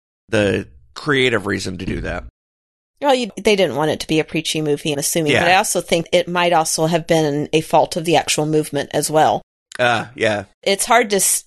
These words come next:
Speaker 2: to put something into a movie if it's not actually there in real life. And that will come up in a thematic discussion later on
Speaker 1: Right.
Speaker 2: in this episode.
Speaker 1: Two final comments from me. One thing that really bugged me in the movie, and this, this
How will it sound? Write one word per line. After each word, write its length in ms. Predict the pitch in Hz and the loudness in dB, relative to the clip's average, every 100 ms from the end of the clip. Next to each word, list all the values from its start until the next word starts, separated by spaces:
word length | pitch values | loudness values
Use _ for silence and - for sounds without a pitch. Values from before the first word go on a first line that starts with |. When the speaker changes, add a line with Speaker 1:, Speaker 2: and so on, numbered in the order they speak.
| - | -2
Speaker 2:
to 220 | - 202 | 0 0
put 280 | - - - | 2 0 2
something 500 | - 185 180 175 170 | 0 0 0 0 0
into 880 | - 180 180 - 190 170 165 160 160 _ _ _ _ 160 | 2 2 0 0 2 4 4 2 -2 _ _ _ _ -2
a 80 | |
movie 480 | 175 185 190 185 147 | 2 2 2 0 2
if 180 | 151 - | 0 0
it's 160 | 160 170 | -2 0
not 160 | 165 151 | 2 2
actually 680 | 147 - - 156 151 143 - | 0 0 0 2 0 0 -6
there 440 | 143 170 156 147 | -2 2 2 2
in 140 | 143 143 | 0 0
real 180 | 135 135 | 0 2
life. 460 | 123 - - - _ - | 0 0 -8 -16 _ -4
And 140 | 165 | 0
that 220 | 180 170 - _ | 2 0 -4 _
will 160 | 180 175 | 0 0
come 220 | - 170 | 0 0
up 180 | 147 - | 0 0
in 80 | 151 | -4
a 60 | |
thematic 480 | 143 151 147 135 - | -4 -4 -2 -2 -4
discussion 520 | - - 127 - 120 | -6 -6 -4 -4 -6
later 240 | 120 123 95 | -8 -8 -6
on 120 | 98 | -2
Speaker 1:
Right. 80 | 110 | -2
Speaker 2:
in 40 | |
this 140 | 98 - | -2 -6
episode. 520 | - - - - 185 _ _ _ | -8 -8 -8 -10 -16 _ _ _
Speaker 1:
Two 640 | - - 185 196 185 180 170 | -8 -2 0 0 -2 -4 -6
final 360 | - 151 143 135 | -2 0 0 0
comments 720 | 123 117 107 98 - - - | 0 0 -2 -4 -6 -8 -10
from 300 | - - 104 | -12 -8 -6
me. 300 | 104 98 95 | -2 -2 -2
One 260 | 95 123 180 | -2 -2 -2
thing 340 | 156 135 127 113 | 0 -2 0 0
that 260 | 110 - _ | 0 -2 _
really 300 | 120 143 151 | 0 0 0
bugged 340 | 107 131 131 110 | 0 0 0 -2
me 320 | 98 95 95 - - - _ - | -2 -2 -4 -14 -20 -20 _ -2
in 160 | 123 110 | 0 2
the 40 | |
movie, 320 | 107 113 101 | 2 2 2
and 100 | 101 | 0
this, 100 | 120 | 0
this 280 | 127 120 | 2 0